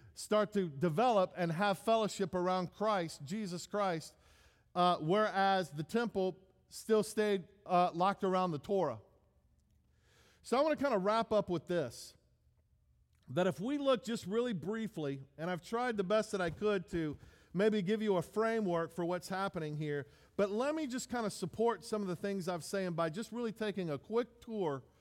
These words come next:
this evening through the rest of the New Tes-, Testament. This is gonna be whirlwind. In Acts, the word ecclesia is found twenty-three times.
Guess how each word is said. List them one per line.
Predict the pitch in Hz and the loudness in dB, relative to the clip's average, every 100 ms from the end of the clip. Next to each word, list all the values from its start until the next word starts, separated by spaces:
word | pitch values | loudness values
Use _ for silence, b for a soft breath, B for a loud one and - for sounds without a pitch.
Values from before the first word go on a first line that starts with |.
| b b b - | b b b -8
this | 139 180 - | -2 -2 -2
evening | 226 202 170 160 b b - | -4 -2 -4 -6 b b -4
through | 214 208 | 0 0
the | 185 | 2
rest | 202 214 - | 2 2 -2
of | 180 | -4
the | 185 | -2
New | 190 | -2
Tes-, | 185 190 170 - | -2 -6 -6 -4
Testament. | 190 165 139 131 | -4 -4 -8 -10
This | 196 226 | -10 -8
is | |
gonna | 208 220 | -4 -2
be | 196 | -2
whirlwind. | 160 185 196 175 151 123 110 _ _ b b b b b | 0 0 0 0 -4 -8 -12 _ _ b b b b b
In | 190 196 | -6 -4
Acts, | 208 269 233 160 - - - _ _ | -2 -2 -2 -4 -10 -12 -14 _ _
the | 139 175 | -4 0
word | 175 220 226 | 4 4 4
ecclesia | 202 220 202 - - 226 202 | 0 0 -2 -6 -6 -2 -2
is | 160 156 | -2 -6
found | - 202 185 170 | -2 0 0 -4
twenty-three | - 214 220 214 220 | -4 -4 -4 -6 -8
times. | 185 202 185 123 117 - | -6 -6 -6 -8 -12 -16